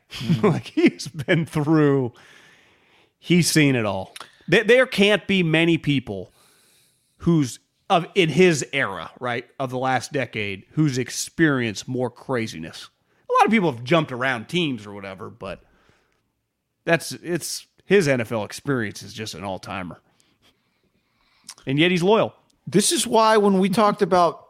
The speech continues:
Speaker 2: Rodgers, like, should they, should, you know, would they trade Rodgers to the Raiders for Carr? It's like, well, if I'm Carr, I sure hope so. I could, I could go to the Packers.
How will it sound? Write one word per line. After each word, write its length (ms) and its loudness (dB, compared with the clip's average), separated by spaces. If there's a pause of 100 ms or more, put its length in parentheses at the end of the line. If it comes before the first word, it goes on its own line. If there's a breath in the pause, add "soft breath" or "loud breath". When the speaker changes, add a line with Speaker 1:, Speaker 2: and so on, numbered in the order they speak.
(120)
Speaker 2:
Rodgers, 720 2
like, 380 2 (220)
should 220 0
they, 100 4
should, 320 2
you 80 2
know, 60 4
would 160 2
they 100 2
trade 520 2 (260 soft breath)
Rodgers 720 4
to 120 2
the 160 4
Raiders 460 2
for 200 -4
Carr? 520 0
It's 80 -14
like, 200 -2
well, 300 2
if 120 0
I'm 140 2
Carr, 300 2
I 100 4
sure 220 4
hope 260 0
so. 220 4
I 80 0
could, 200 -2
I 100 2
could 60 -6
go 80 6
to 40 8
the 100 4
Packers. 640 -4